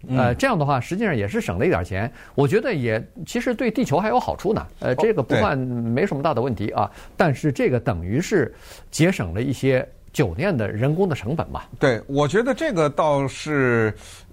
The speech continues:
Speaker 1: 大家似乎应该可取的一个做法了啊，因为确实是那个呢，
Speaker 2: 对。
Speaker 1: 非常的消耗。呃，在英文当中呢，有一个大家都很熟的成语，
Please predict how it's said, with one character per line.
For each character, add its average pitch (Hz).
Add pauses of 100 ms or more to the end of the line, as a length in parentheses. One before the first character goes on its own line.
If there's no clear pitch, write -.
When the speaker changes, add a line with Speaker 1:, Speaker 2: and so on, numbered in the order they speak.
(160)
Speaker 1:
大 156
家 180 (160)
似 160
乎 185
应 202
该 190 (580)
可 175
取 107
的 95
一 120
个 120
做 143
法 80
了 62 (160)
啊， 92 (100)
因 151
为 165
确 160
实 147
是 139
那 135
个 110
呢， 101 (140)
Speaker 2:
对。 -
Speaker 1:
非 120
常 117
的 104
消 123
耗。 120 (800)
呃， 131
在 202
英 220
文 196
当 185
中 180
呢， 117
有 117
一 139
个 127 (360)
大 175
家 190
都 196
很 120
熟 131
的 147 (280)
成 170
语， 80